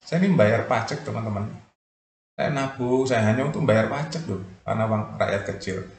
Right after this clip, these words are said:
Ini nggak taunya diembat oleh orang-orang yang udah digaji, rakus seperti itu. Saya pengen ya,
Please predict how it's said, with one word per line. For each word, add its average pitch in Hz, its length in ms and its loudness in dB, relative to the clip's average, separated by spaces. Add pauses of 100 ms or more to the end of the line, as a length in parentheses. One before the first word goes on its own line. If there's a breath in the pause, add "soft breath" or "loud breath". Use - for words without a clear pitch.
(260)
Ini 196 160 -2
nggak 160 120 0
taunya 135 320 0
diembat 110 560 0
oleh 101 200 -2 (680)
orang-orang 104 300 -2 (100)
yang 107 80 0
udah 98 140 -2
digaji, 98 500 -2 (200)
rakus 107 440 -2
seperti - 400 -10
itu. - 80 -12 (480)
Saya 120 240 -2
pengen 123 320 0
ya, 92 320 -2